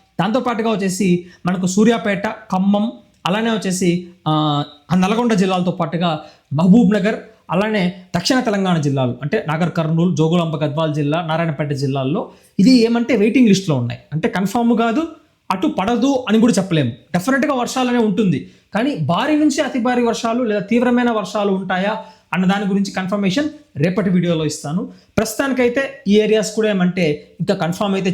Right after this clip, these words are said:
చేయలేను. దాంతోపాటుగా మనకు మధ్య కోస్తాంధ్ర జిల్లాలు తీసుకుంటే, ఒకటి మనకు గోదావరి జిల్లాలు కావచ్చు, గోదావరి జిల్లాలు అంటే తూర్పు గోదావరి, పశ్చిమ గోదావరి, కోనసీమ, కాకినాడ, ఏలూరు, ఈ జిల్లాలు తీసుకున్నా,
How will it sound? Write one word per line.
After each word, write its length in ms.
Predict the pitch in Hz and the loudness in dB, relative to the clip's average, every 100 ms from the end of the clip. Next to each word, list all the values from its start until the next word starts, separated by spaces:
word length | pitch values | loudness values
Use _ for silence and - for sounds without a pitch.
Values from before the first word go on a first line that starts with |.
| 185 | 0
చేయలేను. 380 | 165 185 175 269 - - _ 202 | 2 2 2 0 -6 -20 _ -4
దాంతోపాటుగా 580 | 262 285 262 262 254 214 226 - _ 196 | -2 -2 -2 -2 -2 -4 -8 -14 _ -2
మనకు 220 | 254 240 190 165 | 2 2 4 2
మధ్య 160 | 170 311 | 2 2
కోస్తాంధ్ర 400 | 294 262 254 226 208 | 0 -2 -2 0 2
జిల్లాలు 240 | 196 185 175 | 2 2 2
తీసుకుంటే, 380 | 160 156 131 120 - _ _ | 0 -2 -4 -4 -6 _ _
ఒకటి 240 | 165 233 233 196 185 - _ | -4 -2 0 0 -2 -12 _
మనకు 240 | 175 196 185 175 147 | -4 0 0 0 0
గోదావరి 360 | 214 240 233 180 | 0 0 2 2
జిల్లాలు 240 | 190 180 180 | 2 0 0
కావచ్చు, 300 | 160 156 208 - _ - - | -2 -4 -10 -12 _ -20 -4
గోదావరి 320 | 175 190 185 175 | 0 0 0 2
జిల్లాలు 200 | 180 175 | 2 2
అంటే 100 | 196 240 | 0 2
తూర్పు 180 | 185 160 175 | 2 2 2
గోదావరి, 300 | 175 180 185 | 2 0 -2
పశ్చిమ 240 | 165 175 160 | -2 0 0
గోదావరి, 320 | 156 160 180 196 | 2 0 -2 -2
కోనసీమ, 400 | 165 180 175 185 - 156 | -2 0 2 2 0 -4
కాకినాడ, 420 | 156 175 170 185 - - _ 170 | -4 -2 0 -2 -6 -14 _ 4
ఏలూరు, 260 | 175 143 113 - _ _ 233 | 6 6 2 -8 _ _ 4
ఈ 40 | 214 | 6
జిల్లాలు 300 | 233 226 220 190 | 6 4 2 0
తీసుకున్నా, 380 | - 185 180 | -2 0 0